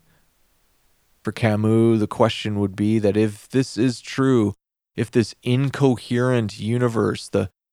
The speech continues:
the pattern, the very patterns of math and science, those coherent patterns point us to an incoherent universe,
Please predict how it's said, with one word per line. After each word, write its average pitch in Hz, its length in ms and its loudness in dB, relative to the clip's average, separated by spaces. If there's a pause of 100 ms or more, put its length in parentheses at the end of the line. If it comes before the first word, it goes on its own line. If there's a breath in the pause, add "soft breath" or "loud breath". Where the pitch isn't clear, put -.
(140)
the 107 80 -4
pattern, 147 480 2
the 90 80 -10
very 139 180 2
patterns 143 640 -2
of 110 160 -4
math 117 420 0
and 113 140 -6
science, 123 680 -2 (320 loud breath)
those 110 180 0
coherent 143 540 0
patterns 113 480 -2
point 143 340 -2
us 143 160 -4
to 117 140 -2
an 101 100 -4 (140)
incoherent 131 840 -2
universe, 117 840 -4